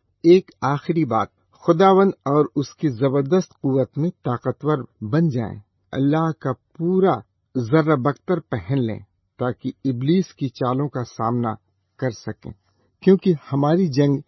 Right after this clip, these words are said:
انسان کے ساتھ نہیں ہے، بلکہ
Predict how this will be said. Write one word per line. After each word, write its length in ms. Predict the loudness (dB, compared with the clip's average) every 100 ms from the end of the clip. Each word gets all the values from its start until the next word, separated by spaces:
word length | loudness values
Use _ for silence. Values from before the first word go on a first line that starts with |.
| _ _ _ 2
انسان 600 | 2 2 -2 0 0 2
کے 140 | 0
ساتھ 320 | 2 -2 0
نہیں 320 | 0 2 0
ہے، 40 | -4 -10 _ _ _
بلکہ 400 | 0 2 2 0